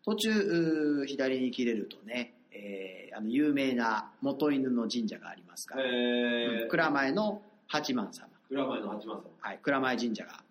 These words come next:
Speaker 2: へー、すげえな。
Speaker 1: うん、まあ、行ってきたんですけどね。
Speaker 2: 俺元犬持ってるよ。
Speaker 1: 僕も持ってます。
Speaker 2: へー。あとあれもさ、
Speaker 1: うん。
Speaker 2: あんじゃん、相撲の話もあそこ。
Speaker 1: あ、そうですね。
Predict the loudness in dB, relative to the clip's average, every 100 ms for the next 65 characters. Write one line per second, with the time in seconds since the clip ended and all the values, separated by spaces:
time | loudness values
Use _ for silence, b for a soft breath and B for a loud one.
0 | -6 -2 0 2 2 2 0 0 0 0
1 | 0 -2 0 2 2 2 -2 -4 -6 -4
2 | -2 -2 -4 -4 -2 0 -2 -4 -10 -2
3 | 0 0 -2 -4 0 0 2 2 2 2
4 | 0 -4 -4 -6 -10 _ _ -2 2 4
5 | 2 0 -4 -6 -6 -6 -6 -6 -6 -6
6 | -4 -4 -6 -10 -20 _ _ -6 0 2
7 | 2 2 0 0 -2 -2 -2 -2 -4 -8
8 | -6 -8 -10 -4 0 0 0 -2 -2 -4
9 | -6 -8 -10 -12 -12 -4 -2 0 0 -2
10 | -4 -4